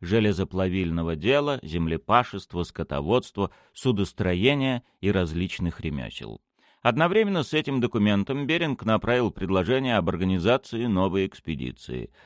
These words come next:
По мысли капитан-командора, один из отрядов этой экспедиции должен был отправиться с Камчатки на восток, к северо-западным берегам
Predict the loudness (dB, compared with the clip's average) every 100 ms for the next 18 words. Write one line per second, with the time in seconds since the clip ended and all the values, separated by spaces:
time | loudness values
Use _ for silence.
0 | _ 2 4 4 2 2 0 2 2 2
1 | 2 2 4 4 4 4 0 -4 -2 2
2 | 2 4 2 0 2 4 4 2 0 0
3 | 0 -2 -4 -2 -4 -2 0 2 4 2
4 | 4 2 4 2 2 4 4 4 0 0
5 | 0 2 2 2 0 2 2 2 -2 2
6 | 4 2 0 0 2 2 0 -16 -8 0
7 | 2 4 2 4 2 2 -2 0 2 0
8 | -2 0 4 4 4